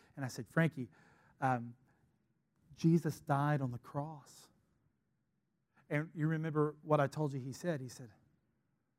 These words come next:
"Oh, no. Oh, no." And I said,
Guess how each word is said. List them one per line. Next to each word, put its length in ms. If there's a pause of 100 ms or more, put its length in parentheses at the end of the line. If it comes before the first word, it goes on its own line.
(760)
"Oh, 200
no. 340 (1900)
Oh, 160
no." 260 (340)
And 80
I 40
said, 280